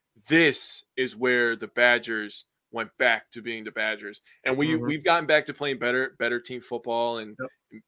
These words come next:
Speaker 1: and like I said, we're, we're always fundamentally sound, but this feels really, really important, at least in my mind, where it's just
Speaker 2: Yeah.
Speaker 1: like, this is the turn the corner moment.
Speaker 2: Yep.
Speaker 1: Be seven and five, get a better bowl game, bring the
Speaker 2: Yep.
Speaker 1: axe back where it fucking
Speaker 2: Yes.
Speaker 1: belongs.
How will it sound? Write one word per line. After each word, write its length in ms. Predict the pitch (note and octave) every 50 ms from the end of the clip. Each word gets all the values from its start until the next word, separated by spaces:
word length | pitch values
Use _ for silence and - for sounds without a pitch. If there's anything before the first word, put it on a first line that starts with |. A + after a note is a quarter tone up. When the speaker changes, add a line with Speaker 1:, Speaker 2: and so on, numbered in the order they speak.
| _
Speaker 1:
and 240 | - B2+ B2+ B2 A#2+ B2
like 160 | C3 C3+ C#3+
I 60 | C#3
said, 220 | C3 - C3+ C3+
we're, 180 | B2+ B2+ B2+ B2
we're 160 | A#2+ A#2+ B2+
always 200 | C3+ C#3 C#3 C3+
fundamentally 480 | - C3+ C#3 C3+ C3 B2+ B2+ B2+ B2+ A#2
sound, 320 | - - A#2+ B2 C3 B2+
but 160 | A#2 A2 G2 - _ _ _ _ _ _ _ _
this 200 | - C#3+ D3 D3
feels 260 | - D#3+ E3+ D#3+ B2+
really, 220 | A#2 B2+ C3+ C#3+ C#3+
really 200 | C#3 C3+ C3+ C3
important, 540 | A#2+ A2 - - B2 B2+ C3+ C#3 C#3 C3+ - -
at 100 | C3 A2+
least 220 | A#2 C3+ C3 -
in 100 | A#2+ A2+
my 180 | A2+ A#2 B2 C3
mind, 320 | C3+ C#3 C#3+ C#3+ D3 D3
where 140 | B2+ A#2+ A#2+
it's 80 | A#2 -
just 160 | B2+ A#2 B2+
Speaker 2:
Yeah. 80 | A#2+ A#2+
Speaker 1:
like, 140 | A2+ G#2+ - _ _ _ _ _ _ _ _ _
this 220 | - F3 E3+ E3+ E3+
is 120 | E3+ D#3
the 100 | D3 D#3+
turn 300 | D#3+ - E3+ D3+ C#3+ C3+
the 80 | C3 B2
corner 380 | - - C3 C3 C3+ C#3+ D3
moment. 440 | D3 D3+ D#3 D#3 E3 F3 F3+ F3+ - _ _ _ _ _ -
Speaker 2:
Yep. 200 | A#2 A2+ A#2+ - _
Speaker 1:
Be 120 | D#3 E3+
seven 300 | D3+ - D#3 D#3 D3+ D#3
and 80 | C#3+ C3
five, 540 | - C#3+ C#3 C#3 C#3 C#3 C#3+ C#3+ C#3+ C#3 - _ _ _ _ _ _
get 140 | - C#3+ D3
a 60 | C#3+
better 260 | C3 C#3+ D3 C#3+ C#3+
bowl 320 | B2 A2+ B2+ C3 C3+ C#3 C#3
game, 420 | C3 C#3 C#3 C#3 C#3 C#3 C#3 C3 - _ _ _ _ _ _ _
bring 240 | C#3+ D3+ D#3+ E3+
the 60 | E3+ E3
Speaker 2:
Yep. 80 | C#3+
Speaker 1:
axe 320 | D3 D3+ D3+ D3+ C#3+ - -
back 340 | - C#3+ C#3 C#3+ C#3+ -
where 140 | C#3+ C#3 C3+
it 40 | C3
fucking 320 | - _ C#3 C3+ - C#3
Speaker 2:
Yes. 40 | C3
Speaker 1:
belongs. 720 | C3 C3+ C3+ C3 C3+ C3+ C3+ C#3 C#3+ D3 D3 C#3+ - -